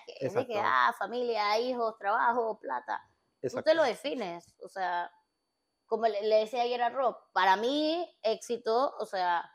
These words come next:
Speaker 1: es que yo no reacciono hoy día igual a algo que hace un año me hubiera descalibrado por tres días.
Speaker 2: Confirmo.
Speaker 1: Como que, es, dije, lo veo o-, como el meme, observo, analizo y callo.
Speaker 2: Exacto.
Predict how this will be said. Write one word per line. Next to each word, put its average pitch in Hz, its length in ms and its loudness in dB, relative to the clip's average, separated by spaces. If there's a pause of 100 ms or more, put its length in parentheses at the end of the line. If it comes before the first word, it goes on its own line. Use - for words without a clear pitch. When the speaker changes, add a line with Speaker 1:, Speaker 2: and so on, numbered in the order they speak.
(340)
Speaker 1:
es 220 300 4
que 226 200 0
yo 226 520 2
no 226 200 2
reacciono 220 640 2
hoy 220 220 6
día 226 340 6
igual 190 560 4
a 185 160 6
algo 196 240 2
que 202 140 -4
hace 190 320 -4
un 220 200 0
año 226 280 0
me 262 100 -8
hubiera 190 280 0
descalibrado 180 720 0
por 190 140 -18
tres 170 220 -14
días. 175 400 -4
Speaker 2:
Confirmo. 120 600 -14
Speaker 1:
Como 185 220 -8
que, 190 320 -2
es, 196 140 -8
dije, 247 320 -6
lo 180 240 4
veo 220 360 2
o-, 190 280 -6
como 190 240 -4
el 185 80 -6
meme, 185 240 -10
observo, 220 800 -2
analizo 185 760 -4
y 160 220 -16
callo. 147 420 -4 (320)
Speaker 2:
Exacto. - 340 -12